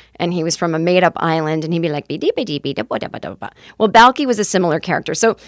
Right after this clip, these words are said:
this is what I love Perfect Strangers for, because it's a conceit that wouldn't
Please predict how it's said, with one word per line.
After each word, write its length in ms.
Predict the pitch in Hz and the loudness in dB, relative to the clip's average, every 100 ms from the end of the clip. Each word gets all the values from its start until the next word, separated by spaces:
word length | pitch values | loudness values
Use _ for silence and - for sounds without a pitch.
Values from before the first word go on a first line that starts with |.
| - 240 | -10 0
this 160 | 330 | 2
is 140 | 415 339 | 2 4
what 80 | |
I 120 | 269 240 | 6 6
love 300 | 190 170 165 | 6 4 4
Perfect 280 | 196 170 170 | 0 0 -2
Strangers 440 | 175 165 170 170 | 0 0 -2 -4
for, 180 | 170 156 | -2 -2
because 340 | 160 185 170 - | -2 -2 -2 -2
it's 140 | 202 | -2
a 60 | 208 | -2
conceit 680 | - 233 - - 262 - - | -2 -2 0 0 0 -2 2
that 160 | 208 | 2
wouldn't 460 | 175 175 190 190 | 2 0 0 0